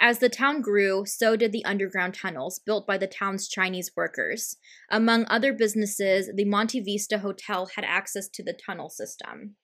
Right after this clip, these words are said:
Currently used for storage and piping, the larger alcoves of the tunnels had been used for opium dens, moonshine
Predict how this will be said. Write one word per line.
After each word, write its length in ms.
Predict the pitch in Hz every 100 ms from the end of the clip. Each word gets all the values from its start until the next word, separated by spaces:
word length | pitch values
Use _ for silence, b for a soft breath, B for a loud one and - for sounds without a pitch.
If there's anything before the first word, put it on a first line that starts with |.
| _
Currently 360 | 311 339 330 370
used 360 | 269 240 240 -
for 120 | 240
storage 480 | - - 226 226 214
and 160 | 202
piping, 560 | 202 302 320 269 202 208
the 100 | 208
larger 600 | 202 196 247 254 220 202 B -
alcoves 600 | 202 - 240 208 190 190
of 140 | - 190
the 80 | 208
tunnels 500 | - 220 190 175 185 -
had 480 | 220 202 202 202 180 - 196
been 240 | 208 202
used 580 | 196 185 208 202 202 196 -
for 400 | 190 175 175 180 B B _ _ _ -
opium 460 | 233 233 208 180
dens, 520 | 170 139 113 185 208 202
moonshine 720 | 220 240 247 - 233 220 220